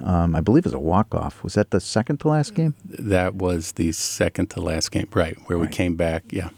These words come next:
Speaker 2: yeah,
Speaker 1: Right.
Speaker 2: yeah.
Speaker 1: Very, very exciting stuff.
Speaker 2: Yeah,
Speaker 1: Um,
Speaker 2: yeah.
Speaker 1: beyond that, you, you've got a, uh, really robust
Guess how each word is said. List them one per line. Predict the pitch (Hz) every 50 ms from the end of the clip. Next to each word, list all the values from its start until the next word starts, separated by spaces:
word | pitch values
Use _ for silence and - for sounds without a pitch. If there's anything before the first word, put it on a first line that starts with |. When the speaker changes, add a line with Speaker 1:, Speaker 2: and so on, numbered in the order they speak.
| - -
Speaker 2:
yeah, | - 90
Speaker 1:
Right. | 85 78 76 - -
Speaker 2:
yeah. | - 90 90 - - - - -
Speaker 1:
Very, | 104 107 107 107 104
very | 90 95 98 92 90
exciting | 82 - - - 98 90 87 82
stuff. | 78 - - 110 92 82
Speaker 2:
Yeah, | 85 82 82 78 78 - - -
Speaker 1:
Um, | 120 117 110 104 95 -
Speaker 2:
yeah. | - - _ _ -
Speaker 1:
beyond | 110 120 - 240 277 254 185
that, | 113 104 101 98 - _ _ _ _ _ _
you, | - 101 120 139 135 147 - -
you've | 143 156 170 -
got | - 180 165 131 - -
a, | 107 107 101 98 95
uh, | 92 90 90 92 - - - _ _ - 202 - - - 101
really | 110 131 190 247 254 180 117 - - - - - - - -
robust | 117 107 101 92 82 - 113 135 151 - - -